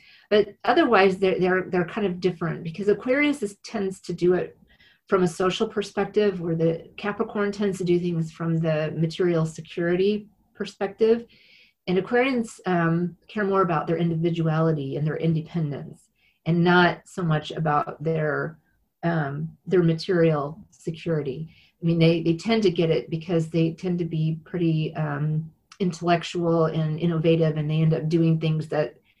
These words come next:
you know, they invent things and, you know, find themselves bringing in money, or they're, they're programmers and they create some software, y-, you know.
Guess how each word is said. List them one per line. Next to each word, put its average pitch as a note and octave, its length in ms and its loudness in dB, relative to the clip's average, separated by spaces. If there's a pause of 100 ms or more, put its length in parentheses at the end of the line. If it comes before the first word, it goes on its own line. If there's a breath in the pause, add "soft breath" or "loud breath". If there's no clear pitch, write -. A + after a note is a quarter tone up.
(100)
you D#3+ 60 2
know, D3+ 100 0
they D#3+ 160 4
invent F3+ 480 4
things D3 320 -2
and, D3+ 240 0
you D3+ 80 0
know, D3 300 -2 (180)
find E3+ 340 0
themselves D#3 640 0 (200)
bringing D#3+ 420 0
in D#3 140 2
money, E3+ 300 2
or D3 100 0
they're, D#3 240 0 (260 loud breath)
they're D#3+ 120 2
programmers E3 800 8
and D3+ 100 0
they D#3+ 200 2
create D#3+ 440 -4
some D#3 440 -4 (720)
software, D#3+ 880 2
y-, D#3+ 180 -8
you E3+ 180 -2
know. D#3 320 0